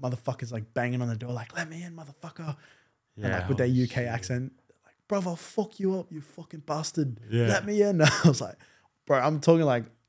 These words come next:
Speaker 1: thousands of people, like, trying to rush into the stadium. The security fucking had to move because they just ran in 'cause the game started.
Speaker 2: Yeah.
Speaker 1: I was like, "Fuck, if a footy game starts, you don't really care." But, like, soccer's, like, straight into it, <laughs> eh?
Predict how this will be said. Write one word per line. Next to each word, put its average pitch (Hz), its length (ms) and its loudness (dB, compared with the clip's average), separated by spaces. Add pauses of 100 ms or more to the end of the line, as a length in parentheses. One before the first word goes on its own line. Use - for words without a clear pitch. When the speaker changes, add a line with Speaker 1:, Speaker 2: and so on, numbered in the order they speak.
(120)
Speaker 1:
thousands 160 380 6
of 127 80 2
people, 135 300 4
like, 120 180 -2
trying 147 200 0
to 127 60 2
rush 127 340 2
into 135 140 -2
the 120 60 0
stadium. 120 360 -2
The 110 100 -6
security 156 420 0
fucking 139 360 -4
had 135 120 -4
to 127 80 -2
move 123 400 2
because 120 200 -2
they 127 80 0
just 120 160 -2
ran 123 380 0
in 123 260 -2
'cause 120 180 -6
the 120 60 0
game 123 220 -2
started. 165 360 -6
Speaker 2:
Yeah. 104 320 -6 (760)
Speaker 1:
I 147 40 2
was 147 100 0
like, 131 180 -4
"Fuck, - 240 -12
if 110 100 -10
a - 20 -10
footy 147 220 0
game 170 200 2
starts, 120 340 -2
you - 20 -12
don't 120 120 -2
really 139 180 -2
care." 131 260 -4
But, 110 120 -8
like, 110 120 -16
soccer's, 131 400 -2
like, 104 140 -8
straight 120 320 -6
into 139 300 -4
it, 123 80 0
<laughs> - 160 -2
eh? - 120 -2